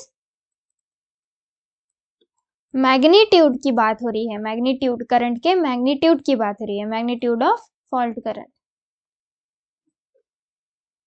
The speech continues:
यानी कि जो टाइम होता है ऑपरेशन का हर एक रिले का वो फिक्स होता है, मतलब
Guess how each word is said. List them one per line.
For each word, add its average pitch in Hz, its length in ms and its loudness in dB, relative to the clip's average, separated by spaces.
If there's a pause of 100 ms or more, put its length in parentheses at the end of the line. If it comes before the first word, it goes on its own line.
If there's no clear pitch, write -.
(1500)
यानी 262 280 0
कि 302 360 -4 (500)
जो 269 260 2
टाइम 311 380 2
होता 311 240 0
है 302 120 0
ऑपरेशन 269 500 -2
का 262 100 -4
हर 269 220 -2
एक 269 160 2
रिले 233 260 -4
का 240 240 -4
वो 285 160 -4
फिक्स 349 360 -4
होता 254 240 -2
है, 220 240 -8 (400)
मतलब 254 560 -4